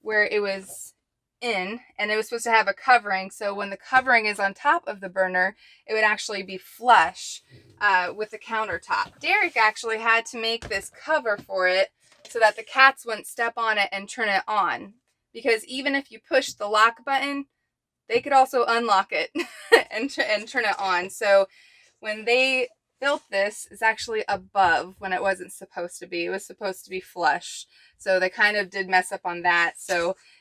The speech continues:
Derek had to take some time and build this so that that way the ca-, cats don't accidentally turn that on.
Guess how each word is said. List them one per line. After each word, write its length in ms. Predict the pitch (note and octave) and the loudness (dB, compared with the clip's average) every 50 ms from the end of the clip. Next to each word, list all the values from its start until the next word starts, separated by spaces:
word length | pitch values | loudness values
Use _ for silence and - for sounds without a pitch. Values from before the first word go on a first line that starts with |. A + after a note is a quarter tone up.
| _ _ | _ _
Derek 260 | G#3+ G3+ G#3 G#3+ G#3 | 4 4 4 4 4
had 160 | B3 G#3+ G3+ | 2 2 2
to 120 | G3 - - | 2 -2 -6
take 180 | A3+ G3 - | -6 -6 -6
some 180 | - - F#3+ G3 | -8 -12 -12 -12
time 500 | - - G3 F3 E3 E3+ E3+ F3+ F#3+ F#3+ - | -8 -6 -2 -2 0 0 -2 -4 -8 -10 -10
and 180 | F#3+ F#3 F3+ | -10 -8 -4
build 260 | F3+ F3+ E3+ E3+ F3 | -2 -2 -2 -2 -4
this 480 | - D#3 D3 F3+ F#3 - - - - - _ _ | -6 -4 -4 -4 -6 -8 -14 -16 -18 -20 _ _
so 180 | - - G3+ F3+ | -14 -14 -6 -2
that 320 | F3+ F3 E3+ E3+ - - _ _ _ - - - - - - - | 2 2 4 2 2 -2 _ _ _ -10 -10 -10 -14 -20 -6 2
that 200 | A3 G#3+ G3 - | 2 2 2 4
way 460 | G#3+ G#3+ G#3 G#3 G#3 G3+ G3+ - _ _ _ _ _ _ _ _ _ _ - - - - _ _ _ _ | 4 4 4 4 4 0 -2 -6 _ _ _ _ _ _ _ _ _ _ -18 -18 -18 -18 _ _ _ _
the 120 | G3+ G3+ | -8 -8
ca-, 320 | _ - A3 G3+ G3 F#3+ - _ | _ -2 2 4 4 4 2 _
cats 400 | - - G#3+ G3+ - - - - | 0 2 4 4 6 4 4 4
don't 200 | - G#3 F#3+ - - | 4 -2 -4 -4 -4
accidentally 720 | - - - _ - - F#3 G3+ F#3+ E3+ - E3+ F3 F3+ | -6 -6 -6 _ -20 -16 -10 -6 -6 -6 -6 -8 -14 -14
turn 280 | _ - - G3+ F#3 F3+ | _ -12 -12 -10 -8 -2
that 180 | E3+ D#3 - | 0 0 0
on. 420 | - D3+ C#3 B2+ G#2 C#3+ G3 A#3 | 0 -4 -4 -4 -4 -4 -6 -8